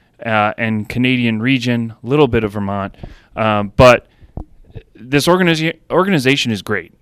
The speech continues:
And in particular, uh, one program, Mountain Lake Journal, uh, put on by our host of today's podcast, is an incredibly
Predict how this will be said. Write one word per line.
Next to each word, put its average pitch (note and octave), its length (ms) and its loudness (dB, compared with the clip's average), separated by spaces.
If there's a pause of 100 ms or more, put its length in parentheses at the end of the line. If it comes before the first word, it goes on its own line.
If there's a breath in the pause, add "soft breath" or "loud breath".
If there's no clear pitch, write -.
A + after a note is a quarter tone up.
(160)
And A2 480 -4 (100)
in D3 180 -4
particular, B2 640 -2 (500 soft breath)
uh, G#2+ 220 0
one C3+ 260 0
program, A#2 460 0
Mountain B2 240 -2
Lake A2 180 -4
Journal, G#2 480 -2 (380)
uh, F#2+ 540 -8 (580)
put C3 160 2
on B2 320 -2
by G2+ 240 0
our F#2 160 -2
host B2 460 -6
of G2 100 -8
today's G2+ 280 -8
podcast, G#2+ 640 -6 (260)
is B2+ 220 -4
an B2+ 80 -2
incredibly A#2 1000 -4